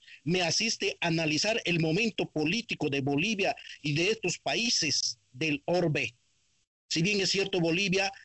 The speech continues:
ha venido atravesando una enorme crisis política social últimamente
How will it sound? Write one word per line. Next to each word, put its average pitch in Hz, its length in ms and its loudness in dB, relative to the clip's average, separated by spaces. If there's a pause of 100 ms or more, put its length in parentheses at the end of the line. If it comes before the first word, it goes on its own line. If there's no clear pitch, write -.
ha 208 100 -2
venido 196 720 0
atravesando 170 960 0 (180)
una 214 240 2
enorme 185 480 2
crisis 226 420 -2
política 180 540 -2
social 202 580 0
últimamente 190 960 0